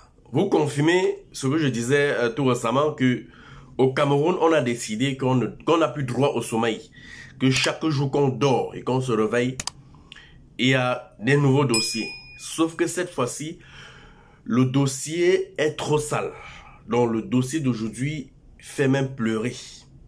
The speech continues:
Oui. Vous vous souvenez, euh, de l'histoire de Vanessa Tchatchou ? Aujourd'hui,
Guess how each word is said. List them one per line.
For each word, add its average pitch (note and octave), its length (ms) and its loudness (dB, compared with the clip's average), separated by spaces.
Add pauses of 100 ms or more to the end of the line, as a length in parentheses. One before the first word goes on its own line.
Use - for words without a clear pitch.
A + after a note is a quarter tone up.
(960)
Oui. F#2+ 320 -10 (920)
Vous G3 200 2
vous B3 80 8
souvenez, E3+ 680 2
euh, A#2+ 280 2
de B2 120 2
l'histoire C#3 540 2
de G#2+ 560 -2
Vanessa B2 720 -2 (460)
Tchatchou ? D#3 480 -4 (2250)
Aujourd'hui, D3 720 0